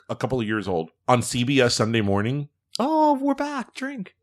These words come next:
Speaker 1: The first reference of
Speaker 2: <laughs>
Speaker 1: the
Speaker 2: The first
Speaker 1: season.
Speaker 2: reference of the season.
Speaker 1: It is great 'cause she goes back to her high school.
Speaker 2: Uh-huh.
Speaker 1: And, and, you know, I've said that about her. Even if you don't care for her songs,
Speaker 2: Right.
Speaker 1: she's so positive and she's so, like, just, uh, you know, the same way that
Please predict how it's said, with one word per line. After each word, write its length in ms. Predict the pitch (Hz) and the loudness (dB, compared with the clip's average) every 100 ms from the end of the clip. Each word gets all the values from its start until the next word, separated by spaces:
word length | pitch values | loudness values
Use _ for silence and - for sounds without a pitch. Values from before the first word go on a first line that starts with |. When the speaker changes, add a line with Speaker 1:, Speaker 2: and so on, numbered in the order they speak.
| _ - | _ 2
Speaker 1:
The 140 | 170 | 2
first 360 | 190 247 440 349 | 8 10 10 8
reference 400 | 254 254 - 247 | 6 8 10 10
of 80 | 269 | 8
Speaker 2:
<laughs> 40 | |
Speaker 1:
the 20 | |
Speaker 2:
The 40 | 415 | 6
first 100 | 392 | 8
Speaker 1:
season. 120 | 262 | 8
Speaker 2:
reference 300 | 202 220 339 | 8 8 8
of 100 | 370 | 6
the 80 | 349 | 6
season. 380 | 339 339 302 320 | 6 6 4 4
Speaker 1:
It 160 | 226 240 | 6 6
is 200 | 214 160 | 4 2
great 640 | 120 156 175 170 147 127 | -4 -4 0 0 -2 -4
'cause 140 | - 147 | -4 -2
she 160 | 165 | 2
goes 240 | 196 214 156 | 4 4 4
back 180 | 156 - | 2 4
to 120 | 170 | 4
her 140 | 139 | 4
high 200 | 117 120 | 6 4
school. 480 | 120 - 156 160 160 | 4 4 6 6 4
Speaker 2:
Uh-huh. 280 | 135 123 127 - | 2 2 0 2
Speaker 1:
And, 140 | 180 | 2
and, 180 | 190 185 | 2 0
you 80 | 202 | 4
know, 100 | 196 | 4
I've 200 | 185 202 | 4 2
said 160 | 254 254 | 2 2
that 120 | 175 | 4
about 260 | 135 127 | 6 4
her. 120 | 127 131 | 4 -2
Even 200 | 196 311 | -2 0
if 100 | 381 | 0
you 60 | 180 | 0
don't 180 | 175 165 | -2 -2
care 180 | 143 143 | 0 2
for 180 | 175 139 | 2 2
her 80 | |
songs, 460 | 110 110 107 131 151 113 - | 2 2 2 0 -6 -10 -10
Speaker 2:
Right. 120 | 123 113 | -4 0
Speaker 1:
she's 320 | - 214 - | 2 2 2
so 360 | 247 285 247 _ - | 2 2 -2 _ 0
positive 760 | - 139 135 123 101 98 101 - | 4 4 4 0 -2 -2 -4 -6
and 140 | 135 | -8
she's 240 | - 175 151 | -8 -8 -6
so, 240 | - 214 | 0 2
like, 400 | 254 214 139 123 - - - | 4 2 2 -2 -12 -20 -18
just, 440 | 120 180 180 - - _ 135 | 0 2 2 -4 -10 _ 0
uh, 240 | 135 127 - _ | 0 0 -6 _
you 100 | 156 | -2
know, 300 | 139 120 120 _ - | 0 -2 -4 _ -2
the 100 | 165 | 0
same 280 | 160 220 226 | 2 0 0
way 160 | 254 269 | 0 6
that 300 | 202 - | 6 4